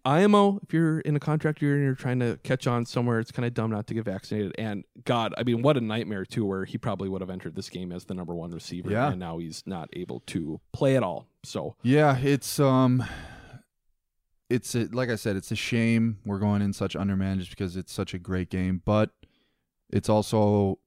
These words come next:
Speaker 2: I'll, I will break out the loser talk a little bit. It's
Speaker 1: Ooh.
Speaker 2: kinda nice because Packers are kinda playing with house money. You
Speaker 1: Yeah.
Speaker 2: know, no one really expects them to win this game.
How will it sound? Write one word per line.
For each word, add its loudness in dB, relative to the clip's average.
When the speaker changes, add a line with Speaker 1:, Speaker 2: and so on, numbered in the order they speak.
Speaker 2:
I'll, 0
I 0
will 4
break -2
out 0
the -2
loser 0
talk -2
a -4
little 2
bit. 2
It's 2
Speaker 1:
Ooh. -16
Speaker 2:
kinda 2
nice 2
because 2
Packers -2
are 0
kinda -2
playing 2
with 0
house -2
money. 2
You 0
Speaker 1:
Yeah. 4
Speaker 2:
know, 4
no 2
one 4
really 4
expects -2
them -2
to 2
win 2
this 0
game. 2